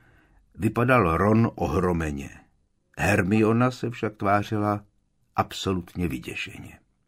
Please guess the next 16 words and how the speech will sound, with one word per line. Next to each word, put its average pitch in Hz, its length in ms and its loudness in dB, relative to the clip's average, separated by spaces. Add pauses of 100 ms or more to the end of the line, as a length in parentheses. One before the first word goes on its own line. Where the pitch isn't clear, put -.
(1400)
„Vždyť 101 300 -2
už - 160 2
to 147 120 2
přece - 360 0
mělo 131 300 6
přestat. - 760 -2 (540)
Ta - 100 -6
tvoje 101 380 -2
jizva 117 500 0 (840)
už - 180 2
ti 139 120 2
to 127 160 8
neměla 156 580 6
dělat. 78 420 -4 (920)
Nesmíš 170 520 4
připustit, - 880 -4